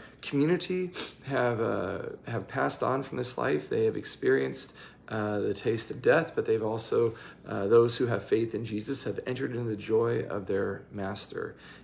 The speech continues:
And tomorrow we'll be having a, a funeral service for our sister in Christ, Doris Williams. And I just was finishing up writing the, the sermon for that just,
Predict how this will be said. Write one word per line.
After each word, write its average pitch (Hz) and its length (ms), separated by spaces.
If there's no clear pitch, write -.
And 113 180
tomorrow 127 380
we'll 110 100
be 110 120
having 104 260
a, 104 240
a 101 60
funeral 139 360
service - 540
for 104 440
our 101 120
sister 139 360
in 120 60
Christ, 120 460
Doris 120 580
Williams. 180 680
And 113 300
I 110 180
just 120 260
was 123 160
finishing 120 340
up 110 100
writing 107 220
the, 101 220
the 117 180
sermon 170 360
for - 140
that 101 220
just, - 260